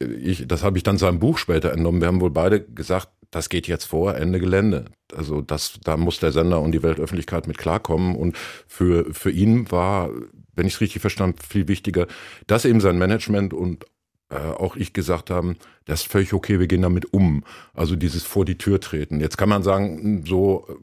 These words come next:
großartiger Künstler, ähm, der hat einen anderen Puffer als eine Pflegedienstmitarbeiterin, wo der Arbeitgeber sagt, "Prima, draußen stehen die nächsten drei." Pflegenotstand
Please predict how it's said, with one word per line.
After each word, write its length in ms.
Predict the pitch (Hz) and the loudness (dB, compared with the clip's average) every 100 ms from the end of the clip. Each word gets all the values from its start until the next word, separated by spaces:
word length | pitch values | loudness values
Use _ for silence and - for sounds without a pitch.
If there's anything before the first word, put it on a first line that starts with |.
| 82 | -18
großartiger 560 | - 92 110 85 98 87 | -2 0 0 -2 -2 -4
Künstler, 460 | - 107 - 90 87 - - | 0 0 0 -4 -4 -14 -6
ähm, 300 | 85 82 78 - - - _ | -4 -4 -6 -10 -20 -20 _
der 140 | 90 85 | -2 0
hat 320 | 98 - - - | -2 -4 -12 -2
einen 240 | 92 90 | 0 2
anderen 320 | - 104 78 | 2 0 0
Puffer 460 | - 98 - 135 160 _ _ _ _ - | -2 2 4 2 0 _ _ _ _ -2
als 260 | 90 - | -2 0
eine 280 | 95 92 90 - - - _ _ _ - | 2 2 0 -4 -18 -20 _ _ _ -2
Pflegedienstmitarbeiterin, 1400 | 107 113 113 107 110 104 98 101 107 107 113 113 117 - _ _ | 4 4 4 2 2 2 2 2 2 0 2 2 0 -6 _ _
wo 100 | 90 | 0
der 120 | 85 | 0
Arbeitgeber 440 | 90 95 - 95 | 0 0 0 0
sagt, 220 | 87 90 - | 0 -2 -4
"Prima, 260 | 110 98 | 0 0
draußen 260 | 87 95 92 | 0 -2 -4
stehen 200 | - 92 | -2 0
die 100 | 87 | 2
nächsten 240 | 113 - | 0 -2
drei." 360 | - 73 90 120 - - - | -4 0 -2 -4 -12 -20 -18
Pflegenotstand 880 | - 76 82 98 - - 82 82 | -4 0 2 2 0 0 0 0